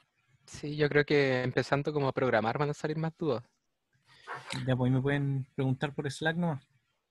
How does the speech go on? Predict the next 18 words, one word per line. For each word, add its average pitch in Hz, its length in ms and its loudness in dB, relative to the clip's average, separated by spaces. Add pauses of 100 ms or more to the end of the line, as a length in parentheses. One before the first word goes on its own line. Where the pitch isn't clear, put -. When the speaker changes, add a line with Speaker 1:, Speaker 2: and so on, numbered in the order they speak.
(240)
Speaker 1:
Ya, 135 320 -4 (160)
em, 127 540 -2
¿el 123 120 -2
método 160 280 4
de 151 80 4
envío 160 320 0 (240)
se - 180 -4
envía 139 160 2
a 147 60 4
correo, 170 760 0 (140)
por 131 200 -4
vi-, 127 220 -8
cibeduque 127 440 -4
M 120 120 2
D? 139 380 -2
¿Cómo 160 240 -4
es? 208 60 -10 (300)
Speaker 2:
Eh, 120 600 2